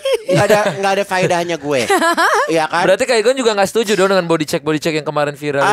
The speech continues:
Speaker 2: Eh, sebenarnya itu setuju nggak setuju ya, karena kita kan nggak mau, nggak mau beli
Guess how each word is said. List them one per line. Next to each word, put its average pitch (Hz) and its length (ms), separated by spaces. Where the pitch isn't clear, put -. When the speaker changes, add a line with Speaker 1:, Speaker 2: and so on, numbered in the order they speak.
Speaker 2:
Eh, 220 300
sebenarnya 233 420
itu 254 160
setuju 220 300
nggak 175 180
setuju 170 280
ya, 117 240
karena 143 420
kita 180 200
kan 254 140
nggak 196 200
mau, 156 260
nggak 151 260
mau 151 240
beli 143 520